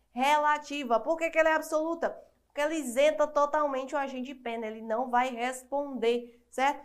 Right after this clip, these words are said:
Ele não vai cumprir pena. E por que que a imunidade é relativa? Ela é relativa porque ela não vai isentar de pena. O agente ele vai continuar respondendo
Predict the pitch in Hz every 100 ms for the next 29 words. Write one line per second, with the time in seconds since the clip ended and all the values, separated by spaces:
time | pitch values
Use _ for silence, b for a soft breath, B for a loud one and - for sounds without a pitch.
0 | B - 254 285 285 311 262 285 285 302
1 | 311 302 285 320 - 277 277 254 302 320
2 | 370 381 349 339 330 320 311 269 - -
3 | 269 285 - _ _ 254 254 330 330 320
4 | 311 330 302 220 - B B 403 392 370
5 | 349 311 349 339 330 330 330 330 330 311
6 | 320 320 294 330 - 254 220 214 214 226
7 | 233 202 208 202 226 233 240 226 208 226
8 | 320 359 349 359 339 339 262 254 254